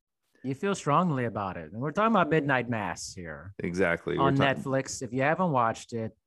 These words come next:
Speaker 1: it's, uh, it may be one of the best series ever made. That's not even a joke. It's like
Speaker 2: No, yeah,
Speaker 1: good
Speaker 2: it's
Speaker 1: stuff,
Speaker 2: not.
Speaker 1: man. Like
Speaker 2: It's not. It, I mean, uh, to turn up my volume a little bit 'cause I wanna hear you.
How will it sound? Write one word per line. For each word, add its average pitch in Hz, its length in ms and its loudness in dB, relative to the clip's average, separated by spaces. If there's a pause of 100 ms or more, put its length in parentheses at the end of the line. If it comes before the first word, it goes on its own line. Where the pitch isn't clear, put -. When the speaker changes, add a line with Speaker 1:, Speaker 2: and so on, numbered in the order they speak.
Speaker 1:
it's, 127 300 -8
uh, 113 480 -4
it 135 140 -6
may 147 160 -2
be 143 120 -2
one 135 180 2
of 127 80 -2
the 123 120 -4
best 151 440 -2
series 87 680 -10
ever 110 220 -4
made. 82 280 -8 (200)
That's 160 180 -4
not 175 160 0
even 139 180 -2
a 107 60 0
joke. 98 400 -8 (300)
It's - 140 -20
like 127 240 -6
Speaker 2:
No, 127 280 4
yeah, 90 260 4
Speaker 1:
good - 100 -6
Speaker 2:
it's - 120 -4
Speaker 1:
stuff, - 60 -2
Speaker 2:
not. 95 260 0
Speaker 1:
man. 92 140 -10
Like 92 160 -12 (200)
Speaker 2:
It's 87 260 -4
not. 87 300 0
It, - 400 -2
I 101 60 0
mean, 92 220 0 (680)
uh, - 60 -4 (540)
to 82 520 4 (800)
turn 76 240 -6
up - 100 -8
my 78 120 -6
volume 80 600 -6 (160)
a - 40 -12
little 80 160 -6
bit 64 240 -6 (360)
'cause 107 100 0
I 110 40 4
wanna 143 240 2
hear 98 220 4
you. - 280 -4